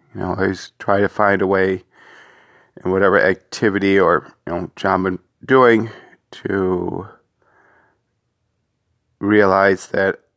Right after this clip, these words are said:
whatever, whatever I am doing, I'm hopefully helping somebody out there and making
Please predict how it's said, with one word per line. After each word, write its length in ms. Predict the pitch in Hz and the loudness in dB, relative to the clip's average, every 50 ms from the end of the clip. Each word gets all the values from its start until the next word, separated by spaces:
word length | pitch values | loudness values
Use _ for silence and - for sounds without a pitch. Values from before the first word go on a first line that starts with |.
| _ _ _ _ _ _ _ _ _ | _ _ _ _ _ _ _ _ _
whatever, 880 | _ - 95 101 98 101 98 92 90 - _ _ - 57 - - - _ _ _ _ | _ -6 -4 -2 2 2 0 0 -2 -8 _ _ -4 -4 -4 -6 -10 _ _ _ _
whatever 520 | - 101 107 - - - 110 113 107 113 | -4 -4 -4 -2 -2 0 0 0 2 2
I 180 | - 101 101 95 | 2 2 2 0
am 120 | 95 95 | -2 -4
doing, 480 | 90 - 151 151 139 131 127 123 127 120 120 139 - - 135 | -2 2 4 6 6 6 4 2 -2 -6 -12 -20 -20 -18 -12
I'm 200 | 110 101 101 - | -10 -10 -10 -10
hopefully 480 | 101 - 110 107 - - 104 101 101 | -6 -4 -4 -4 -2 0 0 0 0
helping 640 | 101 - 113 104 - - - 95 92 92 92 87 - - _ _ _ | 0 -2 -2 -2 -2 -2 -4 -4 -4 -4 -6 -8 -10 -14 _ _ _
somebody 760 | - - - - 101 98 95 95 95 95 95 90 90 95 104 _ _ _ _ _ _ _ _ _ | -20 -10 -4 -4 -4 -2 0 0 2 2 2 0 -2 -6 -12 _ _ _ _ _ _ _ _ _
out 280 | - 98 95 76 - - | 0 0 0 0 0 -2
there 340 | - 65 - - - - - _ _ _ _ _ _ _ _ _ _ _ _ _ _ _ _ _ _ _ _ _ _ _ _ _ _ _ _ | -4 -4 -4 -6 -12 -20 -20 _ _ _ _ _ _ _ _ _ _ _ _ _ _ _ _ _ _ _ _ _ _ _ _ _ _ _ _
and 140 | - 92 92 | -10 -6 -4
making 580 | 92 95 87 - - 90 90 92 92 87 90 | -4 -6 -6 -4 -4 -4 -4 -4 -6 -8 -10